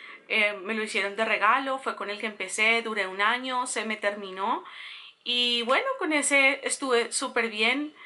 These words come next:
y todo, pero empecé con este de Sami y la verdad es que estoy encantada. Esos fueron mis favoritos del dos mil quince, seguramente tengo muchos más productos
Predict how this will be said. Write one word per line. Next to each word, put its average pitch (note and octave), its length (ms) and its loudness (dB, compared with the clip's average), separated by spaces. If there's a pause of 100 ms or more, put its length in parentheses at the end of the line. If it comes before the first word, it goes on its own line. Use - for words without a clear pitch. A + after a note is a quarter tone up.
(240)
y A3 120 -10
todo, F3 340 0
pero G#3 360 4 (460)
empecé C4 440 -2
con C#4+ 180 0
este A3 480 -2 (580)
de A3 200 -2
Sami G3 520 0 (340)
y A#3 120 -4
la A3+ 100 2
verdad G3 300 2
es F#3 120 -4
que A3 100 -8
estoy G#3+ 240 -2
encantada. G#3 600 -2
Esos A3+ 260 -4
fueron A3+ 360 2
mis D#4+ 220 2
favoritos B3+ 460 2
del A#3+ 140 -2
dos A#3+ 160 -4
mil G3+ 180 -6
quince, A3+ 420 -2
seguramente G#3 500 -2
tengo G#3+ 220 -4
muchos A3+ 320 -2
más A3 140 -2
productos A#3 540 0